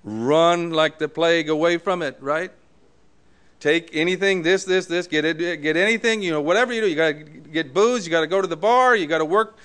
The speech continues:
all hours so you can put it out of your mind, whatever, become a workaholic, whatever it is. Don't suffer. Now, lest I be misinterpreted. Not that you all would ever do that.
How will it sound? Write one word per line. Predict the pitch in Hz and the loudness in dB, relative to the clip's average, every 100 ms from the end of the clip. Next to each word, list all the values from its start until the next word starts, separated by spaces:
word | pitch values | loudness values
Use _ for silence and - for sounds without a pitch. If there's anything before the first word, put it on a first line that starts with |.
| - - | -10 0
all | 196 202 | 2 4
hours | 214 226 214 | 4 2 2
so | |
you | 180 | -2
can | 143 | 0
put | 202 | 0
it | 208 | 2
out | |
of | 202 | 2
your | 190 | 2
mind, | 190 214 | 0 0
whatever, | 175 220 214 | 2 0 0
become | 165 190 | -2 -2
a | 170 | 2
workaholic, | 220 214 196 226 190 | 0 2 2 2 2
whatever | 180 277 277 | 2 4 4
it | 196 | 4
is. | 240 302 151 107 - - _ _ _ _ _ _ _ _ _ _ | 4 4 2 -4 -12 -20 _ _ _ _ _ _ _ _ _ _
Don't | - 262 294 - | 2 4 4 2
suffer. | - - - 277 277 139 95 110 196 _ _ _ _ _ _ _ _ _ _ _ _ _ _ _ _ _ _ _ _ _ _ _ _ _ _ | -10 -2 2 4 2 -6 -6 -8 -12 _ _ _ _ _ _ _ _ _ _ _ _ _ _ _ _ _ _ _ _ _ _ _ _ _ _
Now, | 151 98 - _ _ - _ _ _ _ _ _ | -6 -6 -10 _ _ -20 _ _ _ _ _ _
lest | - 139 156 - | -2 0 0 -2
I | 143 143 143 | 0 0 2
be | 139 135 | -2 -2
misinterpreted. | 143 151 - 123 113 151 139 - 80 - _ _ - _ - _ _ _ _ _ _ _ _ _ _ _ 117 | -2 -4 -2 -6 -2 0 0 -4 -14 -20 _ _ -20 _ -20 _ _ _ _ _ _ _ _ _ _ _ -2
Not | 123 | 0
that | 117 101 | -2 -6
you | 127 117 | -2 0
all | 95 | 0
would | 101 | -2
ever | 117 95 | -4 -4
do | 85 120 | -8 -8
that. | 85 65 - | -8 -14 -18